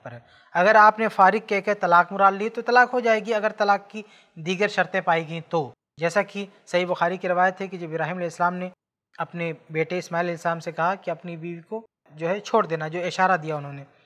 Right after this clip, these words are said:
यानी अब बीवी ही से कहा था कि तुम्हारे शौहर आएंगे तो उनको बोल देना कि अन युगय्यिरा अतबतबा भी, कि अपने घर की चौखट बदल दें। तो जब उनके शौहर आए और ये वाक़या सुना तो उन्होंने कहा, "ये तो हमारे अब्बा थे और उन्होंने मुझे हुक्म दिया मैं तुम्हें तलाक दे दूँ।"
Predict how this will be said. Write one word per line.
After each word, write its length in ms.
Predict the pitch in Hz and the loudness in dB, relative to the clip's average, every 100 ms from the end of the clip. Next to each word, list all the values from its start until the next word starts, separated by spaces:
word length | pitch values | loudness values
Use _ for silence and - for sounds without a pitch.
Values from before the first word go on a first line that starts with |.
| _ 175 | _ -4
यानी 140 | 190 | -2
अब 80 | 180 | -2
बीवी 240 | 180 196 | -2 0
ही 120 | 202 240 | 0 0
से 120 | 233 | 0
कहा 160 | 196 | 0
था 140 | 180 226 | 0 -2
कि 120 | 220 | -4
तुम्हारे 320 | 190 180 180 | -6 -4 -4
शौहर 260 | 180 175 180 | -4 -4 -2
आएंगे 220 | 175 190 | -4 -6
तो 80 | 190 | -10
उनको 200 | 185 185 | -10 -8
बोल 160 | 196 196 | -8 -6
देना 240 | 196 247 - - _ 202 | -4 -6 -8 -20 _ -2
कि 40 | |
अन 80 | 180 | 0
युगय्यिरा 520 | 175 175 220 208 190 | 0 2 4 4 4
अतबतबा 540 | 190 180 175 165 151 135 | 4 0 -2 -2 -2 -4
भी, 140 | 135 | -8
कि 400 | 131 _ _ 170 | -18 _ _ -10
अपने 200 | 165 196 | -6 -4
घर 180 | 151 170 | -2 -4
की 120 | 202 | -4
चौखट 300 | 185 170 185 | -6 -6 -6
बदल 280 | 147 147 135 | -8 -8 -12
दें। 120 | 139 - _ _ | -14 -20 _ _
तो 80 | 170 | -10
जब 280 | 156 214 202 - _ _ _ 180 | -2 -2 -2 -16 _ _ _ -16
उनके 280 | 175 160 202 | -10 -6 -2
शौहर 280 | 185 175 196 | 2 4 6
आए 320 | 180 208 247 - _ _ _ _ - | 6 6 2 -10 _ _ _ _ 0
और 280 | 175 175 156 | 2 2 0
ये 140 | 175 | 0
वाक़या 340 | 180 170 202 190 | 2 2 2 -2
सुना 260 | 208 240 262 | -2 -2 -4
तो 160 | 196 | -10
उन्होंने 220 | 175 196 | -8 -6
कहा, 140 | 202 208 | -2 -2
"ये 80 | 208 | 0
तो 120 | 220 | -4
हमारे 260 | 208 214 | -2 -2
अब्बा 300 | 208 202 220 - | -4 2 2 2
थे 200 | 143 127 _ _ _ _ - | -6 -20 _ _ _ _ -6
और 140 | 170 | -4
उन्होंने 380 | 160 202 214 277 | -2 -2 -2 -4
मुझे 260 | 220 165 180 | -8 -6 -6
हुक्म 260 | 180 214 | -6 -6
दिया 120 | 214 214 | -2 -2
मैं 120 | 208 | -4
तुम्हें 220 | 208 214 | -8 -4
तलाक 240 | 220 220 | 2 2
दे 140 | 170 151 | 2 -10
दूँ।" 140 | 131 | -12